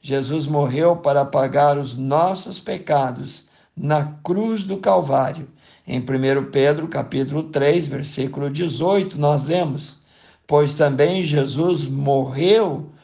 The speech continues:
uma única vez pelos pecados, o justo pelos injustos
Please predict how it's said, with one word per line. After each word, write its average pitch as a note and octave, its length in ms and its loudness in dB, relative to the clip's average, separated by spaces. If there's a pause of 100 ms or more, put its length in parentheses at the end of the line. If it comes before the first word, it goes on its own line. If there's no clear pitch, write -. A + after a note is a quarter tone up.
(180)
uma C#3+ 360 0
única C4 840 0
vez D#3+ 600 -2 (380)
pelos D#3 540 -2
pecados, E3 1000 -2 (240)
o C3 200 -2
justo A3+ 440 -4 (800)
pelos C3+ 360 -2
injustos - 880 -4